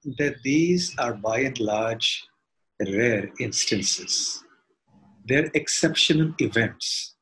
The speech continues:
They're not the standard.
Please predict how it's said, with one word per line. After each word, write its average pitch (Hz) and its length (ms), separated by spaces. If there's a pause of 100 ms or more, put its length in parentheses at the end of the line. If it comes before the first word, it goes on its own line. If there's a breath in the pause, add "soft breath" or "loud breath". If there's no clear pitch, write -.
(1200)
They're 139 180
not 143 380
the 165 80
standard. 110 840